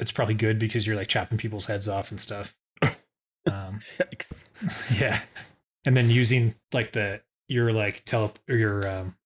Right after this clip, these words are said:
Speaker 1: telekinesis powers to grab that head and then fling it at somebody else. And it's pretty fun. Um, and then one of my favorite games,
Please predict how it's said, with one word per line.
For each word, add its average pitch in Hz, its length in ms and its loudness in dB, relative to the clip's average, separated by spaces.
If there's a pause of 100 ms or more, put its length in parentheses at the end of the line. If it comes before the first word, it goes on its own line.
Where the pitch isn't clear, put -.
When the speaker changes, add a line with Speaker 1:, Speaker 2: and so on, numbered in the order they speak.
Speaker 1:
telekinesis 110 560 0
powers 104 360 0
to - 80 -6
grab 104 300 0
that 117 160 0
head 117 180 2
and 107 100 2
then 101 140 -2
fling 110 260 -2
it 101 60 0
at 104 120 -2
somebody 101 300 0
else. 98 380 -4 (100)
And 98 160 -10 (180)
it's 120 140 -2
pretty 113 200 -4
fun. 90 220 -14 (840)
Um, 101 400 -4 (240)
and 123 160 4
then 110 400 2 (480)
one 139 240 2
of 143 60 4
my 131 120 2
favorite 113 320 0
games, 107 420 0